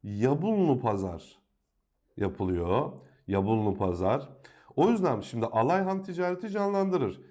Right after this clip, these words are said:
Yabunlu Pazar ticareti canlandırır. O yüzden bu dönemin paraları altındır. Altın para. Bir de ikinci Kılıç Arslan ülkeyi, bak şuradaki ikinin, e, bir ve iki gibi, on bir gibi düşün. On bir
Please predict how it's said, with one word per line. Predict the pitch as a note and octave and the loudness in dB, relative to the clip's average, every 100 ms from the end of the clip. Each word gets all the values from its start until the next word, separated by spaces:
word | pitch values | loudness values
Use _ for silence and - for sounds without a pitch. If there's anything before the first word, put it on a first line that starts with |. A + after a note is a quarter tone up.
| _ - | _ -4
Yabunlu | G#2+ A#2 D3 E3 | -2 0 0 2
Pazar | E3 D#3+ F#3+ F#3+ | 0 0 -2 -2
ticareti | E3+ D#3+ C3+ C3 | -2 -2 -2 -4
canlandırır. | A2 A2 G#2+ G2+ G2 G#2 F#3 - - - | -4 -2 -2 -4 -2 -2 -2 -8 -20 -6
O | D#3+ | -2
yüzden | G#3+ D#3 G2+ | 0 -2 -4
bu | D3 | -2
dönemin | F#3+ D#3 G#2 | -2 0 -2
paraları | A2 D#3 C3 A2 E3+ G3 - _ _ | -2 0 0 0 0 -2 -10 _ _
altındır. | - G2+ G2 E3+ F#3+ C#3+ - - | -4 -2 -2 0 2 0 -2 -10
Altın | G2 F#2+ F#2 E3 | -8 -6 -6 -4
para. | D3+ B2 F2+ - _ _ _ _ _ _ _ _ - | 0 -2 -4 -12 _ _ _ _ _ _ _ _ -10
Bir | A#2 G#3 F3 G#2 | -2 0 0 0
de | F#2+ | -2
ikinci | G2 - D#3+ D#3+ F3+ | -2 -6 -2 0 0
Kılıç | C#3+ A2+ G2+ | 0 0 0
Arslan | F#2 - - F#2 - | -2 -4 -8 -8 -4
ülkeyi, | B2 C3+ B2+ A2+ G2+ G2+ A#2+ D#3 E3 F3 - _ _ _ A#2 | 0 0 0 0 2 4 4 2 0 -4 -8 _ _ _ -4
bak | G2+ | -4
şuradaki | - B2 B2 A#2+ | -4 -2 -2 -2
ikinin, | B2 B2+ C3 B2+ A#2+ - | -6 -2 0 0 -2 -2
e, | A#2+ A2+ G#2+ G#2+ | 0 0 0 -2
bir | A#2+ B2 | 0 2
ve | B2 | 2
iki | A#2 - B2 | -2 -6 -4
gibi, | G#2+ G2+ F#2 - _ _ - | -2 -2 -4 -8 _ _ -2
on | B2+ C3 | 2 2
bir | B2+ | 2
gibi | B2 A#2 G#2 | 2 2 0
düşün. | G2 F#2+ D#3+ F#3+ - _ - | -2 -4 -4 -4 -10 _ 0
On | F#3 G#3 G3 D#3+ | 2 4 2 2
bir | D3 | 2